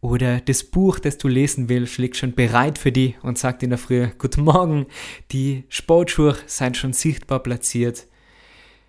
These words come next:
Das ist ganz, ganz wichtig. Also mach es einfach und offensichtlich. Und erinnere dich immer wieder daran, warum du das tust. Was ist dein Ziel?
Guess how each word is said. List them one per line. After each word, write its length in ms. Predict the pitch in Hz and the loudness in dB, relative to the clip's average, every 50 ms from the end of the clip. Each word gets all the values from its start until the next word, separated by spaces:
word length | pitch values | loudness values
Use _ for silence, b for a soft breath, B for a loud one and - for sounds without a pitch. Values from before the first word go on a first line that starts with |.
| b b b b _ _ - | b b b b _ _ -6
Das 180 | - 156 151 - | -4 -2 -2 0
ist 140 | 156 139 - | -2 0 0
ganz, 220 | 143 127 139 - | 0 0 0 0
ganz 240 | - 135 123 117 - | 0 0 0 0 -2
wichtig. 440 | 123 117 - - - 165 - - _ _ _ _ | -6 -6 -6 -6 -10 -12 -16 -18 _ _ _ _
Also 240 | 135 110 - - | -8 -6 -4 -2
mach 200 | 131 139 147 - | -2 -2 0 0
es 240 | 147 135 - - - | -2 -2 -2 -4 -6
einfach 600 | 120 135 156 165 - - - 156 156 151 - - - | -4 -2 -2 -4 -2 -2 0 0 -2 -2 -6 -12 -8
und 240 | 135 131 120 - | -8 -8 -6 -4
offensichtlich. 720 | - 123 - - 123 117 - - 123 123 - - - - - - _ _ _ _ _ _ _ _ _ _ _ _ b b b b b b b b b b b | -6 -6 -4 -6 -6 -6 -4 -4 -4 -4 -6 -12 -14 -18 -18 -20 _ _ _ _ _ _ _ _ _ _ _ _ b b b b b b b b b b b
Und 200 | - 185 196 175 | 4 4 4 4
erinnere 840 | 175 143 - - 180 185 208 208 208 202 196 175 180 170 170 165 147 - _ _ | 2 -2 -2 0 2 4 4 4 4 4 2 2 2 0 0 -2 -4 -8 _ _
dich 280 | 147 131 - - - _ | -8 -8 -6 -12 -6 _
immer 440 | 170 170 170 170 170 165 160 131 120 | 0 0 0 0 0 0 -2 -2 -2
wieder 320 | 131 135 147 151 143 135 | -4 -2 0 0 -2 -2
daran, 560 | 135 - 123 110 107 110 113 117 120 120 120 b b b b b b b b b b | -2 -4 -6 -4 -4 -2 -2 -2 -2 -2 -4 b b b b b b b b b b
warum 420 | - 120 120 117 131 160 180 196 185 | 2 2 4 4 4 4 4 4 4
du 100 | 170 135 | 2 2
das 260 | 127 117 101 - - | 2 0 -2 -4 -8
tust. 420 | - 110 95 90 - - - - | -8 -10 -8 -8 -10 -12 -10 -6
Was 180 | 131 131 165 - | -6 -6 -4 -4
ist 160 | 165 - - | -6 -4 -2
dein 220 | 147 139 135 123 | -2 -2 -2 -2
Ziel? 480 | - - - - 202 202 143 107 107 117 | -2 -2 -2 0 -2 -2 -4 -4 -8 -12